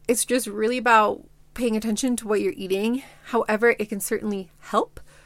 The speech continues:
boost your metabolism and boost your weight loss success. I really prefer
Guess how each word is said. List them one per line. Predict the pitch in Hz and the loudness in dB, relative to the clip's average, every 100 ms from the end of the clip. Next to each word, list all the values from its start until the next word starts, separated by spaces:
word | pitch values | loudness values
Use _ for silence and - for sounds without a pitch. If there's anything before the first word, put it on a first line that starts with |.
| - | -18
boost | - 233 - | -4 -2 -2
your | 254 | -4
metabolism | 247 233 196 202 262 285 339 339 | -6 2 4 6 6 4 0 -4
and | - 208 165 | -4 -6 -4
boost | 196 196 220 - - _ - _ - | -4 -2 -4 -8 -14 _ -20 _ -14
your | 208 190 | -4 -2
weight | 175 190 190 | 0 0 0
loss | 190 - | 0 0
success. | 170 - 185 190 247 - - - - - - - _ - - - | -4 -2 -2 -2 -2 -2 -6 -10 -20 -20 -20 -20 _ -20 -20 0
I | 220 240 339 | 2 4 4
really | 247 226 214 220 220 - - - - _ - _ - | 2 2 2 0 -4 -8 -20 -20 -20 _ -20 _ -8
prefer | - 226 233 214 214 214 | -4 2 4 4 4 0